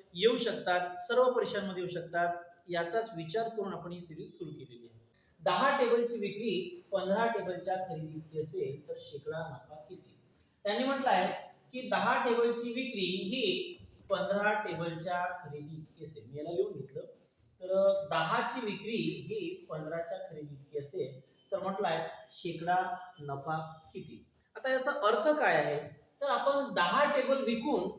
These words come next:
आपण पंधरा टेबल खरेदी करू शकतो. मग दहा विकून जर पंधरा खरेदी करू शकतो,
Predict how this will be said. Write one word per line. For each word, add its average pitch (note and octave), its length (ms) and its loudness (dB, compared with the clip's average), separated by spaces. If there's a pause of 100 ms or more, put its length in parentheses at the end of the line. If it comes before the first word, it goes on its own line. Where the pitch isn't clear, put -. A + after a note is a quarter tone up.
(160)
आपण A#3 240 -4 (140)
पंधरा F#3+ 380 0
टेबल F#3+ 300 -2
खरेदी C#3+ 340 -8
करू - 220 -6
शकतो. - 240 -14 (760)
मग - 360 -2
दहा C#3 360 2
विकून B3+ 380 0
जर - 220 0
पंधरा F#3 340 0 (160)
खरेदी G#3 280 0
करू A3 240 2
शकतो, F#3 380 -4